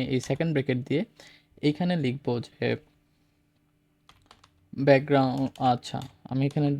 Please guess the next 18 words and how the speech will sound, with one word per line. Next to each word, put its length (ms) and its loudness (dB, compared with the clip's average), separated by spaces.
দিব 200 0
যে 140 -4
কালার 420 2
ব্লু। 520 2
এখন 300 0
দেখেন, 280 -2
এখন 260 -2
এটিকে 260 -2
সেভ 220 0
করি, 240 2
দেখেন 200 0
হাই 180 0
কুদ্দুস 500 -2
এটি 140 -4
কিন্তু 220 -2
ব্লু 260 4
হয়ে 200 0
গেছে। 240 -8